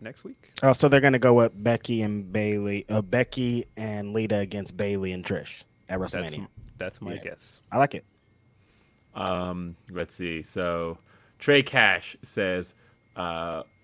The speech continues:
Speaker 3: what it do, fellas? If you could bring anyone from A E W to W W E to be the one to dethrone Roman, who would you choose? And can we acknowledge the Cody Cutter is the worst slash slowest move of all time?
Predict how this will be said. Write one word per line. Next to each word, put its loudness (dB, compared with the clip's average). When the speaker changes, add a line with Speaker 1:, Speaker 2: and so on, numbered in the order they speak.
Speaker 3:
what 6
it -2
do, 2
fellas? -2
If -8
you 2
could 0
bring 2
anyone 2
from -6
A 0
E 2
W 2
to -8
W 0
W 0
E -2
to -8
be 0
the -2
one 0
to -2
dethrone -2
Roman, 0
who -2
would 0
you -2
choose? -2
And -8
can -2
we 4
acknowledge 2
the -10
Cody -2
Cutter 0
is -6
the -6
worst -2
slash -4
slowest -4
move -4
of -4
all 0
time? -4